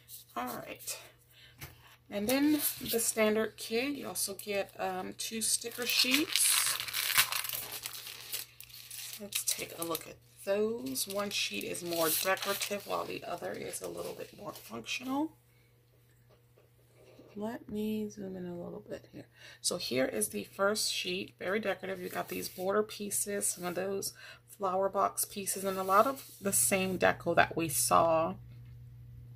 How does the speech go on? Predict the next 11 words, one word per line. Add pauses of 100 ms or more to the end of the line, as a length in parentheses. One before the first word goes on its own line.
(440)
in
the (2250)
die
cuts. (600)
We
have
this
sticker
that
says
receipts,